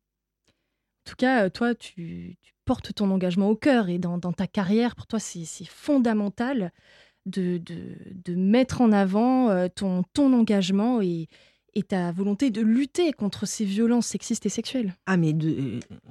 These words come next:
Speaker 2: j'ai la chance d'exercer une profession que j'aime profondément.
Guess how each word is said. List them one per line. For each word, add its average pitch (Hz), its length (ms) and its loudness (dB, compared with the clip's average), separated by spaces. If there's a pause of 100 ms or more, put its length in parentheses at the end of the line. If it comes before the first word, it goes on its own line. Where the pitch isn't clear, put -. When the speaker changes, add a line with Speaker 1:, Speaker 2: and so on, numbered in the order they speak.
(160)
Speaker 2:
j'ai 147 160 2
la 214 120 4
chance 262 500 -2
d'exercer 175 720 -2
une 165 200 2
profession 175 600 -6
que 170 120 -6
j'aime 175 220 0
profondément. 147 720 -4